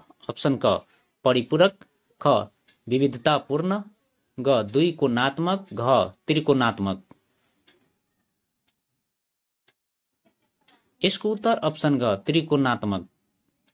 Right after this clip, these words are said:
प्रश्न नम्बर तेह्र, गाउँ शिक्षा योजना निर्माण गर्ने मुख्य दायित्व कसको हो? अप्सन क, गाउँ शिक्षा समिति, ख, गाउँपालिका शिक्षा शाखा, ग, गाउँ सभा, घ, जिल्ला समन्वय समिति।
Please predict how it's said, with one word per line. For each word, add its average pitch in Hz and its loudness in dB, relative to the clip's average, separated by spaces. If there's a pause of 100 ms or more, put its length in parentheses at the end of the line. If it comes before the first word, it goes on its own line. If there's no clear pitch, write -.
(1120)
प्रश्न 196 0
नम्बर 135 2
तेह्र, 107 2 (320)
गाउँ 156 0
शिक्षा 208 -2
योजना 165 0
निर्माण 156 0
गर्ने 151 0
मुख्य 151 -2
दायित्व 131 0
कसको 175 -2
हो? 95 -2
अप्सन 127 -2
क, 95 0 (300)
गाउँ 160 2
शिक्षा 156 -2
समिति, 143 -2 (280)
ख, - -2
गाउँपालिका 147 0
शिक्षा 120 -6
शाखा, 175 -4 (380)
ग, 110 2
गाउँ 170 2
सभा, 160 -2 (320)
घ, 117 2
जिल्ला 147 0
समन्वय 139 0
समिति। 104 -4